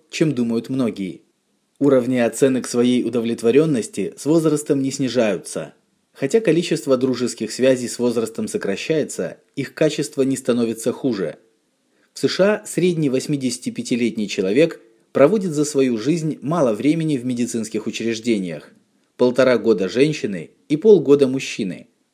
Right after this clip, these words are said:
Средний человек в таком возрасте принимает лекарства от трех до восьми раз в день и, тем не менее, обычно считает себя здоровым. А вот еще одна хорошая новость. Несмотря на математическую невозможность такого факта,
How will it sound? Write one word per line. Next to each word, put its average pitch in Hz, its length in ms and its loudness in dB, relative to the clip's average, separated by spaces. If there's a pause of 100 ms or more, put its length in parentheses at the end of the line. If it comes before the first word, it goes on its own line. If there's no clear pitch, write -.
(520)
Средний 117 420 0
человек 120 420 2
в - 60 -16
таком 120 280 2
возрасте 139 600 2
принимает 160 560 -2
лекарства 139 580 2
от - 380 -8
трех 139 280 4
до 120 120 0
восьми 123 400 0
раз 101 240 0
в 95 100 -12
день 151 380 0 (380)
и, 180 80 -4
тем 196 200 0
не 156 120 0
менее, 139 480 -2
обычно 107 460 -2
считает 131 440 0
себя 117 240 0
здоровым. 107 580 0 (680)
А - 100 -6
вот 208 180 4
еще 185 340 2
одна 107 280 -2
хорошая 117 480 -2
новость. 110 480 -4 (540)
Несмотря 127 480 2
на 120 120 0
математическую 117 800 -4
невозможность 113 720 0
такого 107 380 0
факта, 151 500 -4